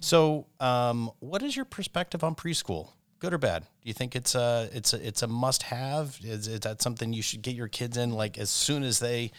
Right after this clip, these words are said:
can make noise with their mouth, they need to be in some kind of structured environment like a preschool? Or is it like,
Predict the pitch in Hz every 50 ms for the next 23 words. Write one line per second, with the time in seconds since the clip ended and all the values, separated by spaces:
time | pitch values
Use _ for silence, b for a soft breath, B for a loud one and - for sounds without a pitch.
0 | B B B B B B B B B - - 120 120 120 117 104 107 107 113 123
1 | 135 139 139 123 - 131 120 - 117 113 117 117 120 123 - - 117 113 113 110
2 | 110 104 113 107 101 - - 113 104 - - 120 113 101 92 - - - 113 110
3 | - - - 113 110 110 110 104 101 - b b b b b b b b - 104
4 | 95 107 127 135 139 139 143 143 139 131 123 113 - 127 127 - 139 135 - -
5 | - 131 131 131 135 131 - - 117 113 113 110 110 107 92 104 110 107 101 -
6 | - 113 107 104 101 101 - - -